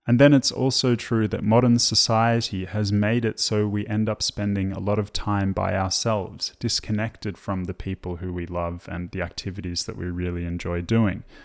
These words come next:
We spend so many hours a week working. We have big obligations that are very stressful, and we have future-oriented goals and thinking that require so much energy and time.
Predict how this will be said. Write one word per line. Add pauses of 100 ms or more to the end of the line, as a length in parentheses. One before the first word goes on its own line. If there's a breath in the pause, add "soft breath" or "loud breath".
(320 loud breath)
We
spend
so
many
hours
a
week
working. (480 soft breath)
We
have
big
obligations
that
are
very
stressful,
and
we
have
future-oriented
goals
and
thinking
that
require
so
much
energy
and
time.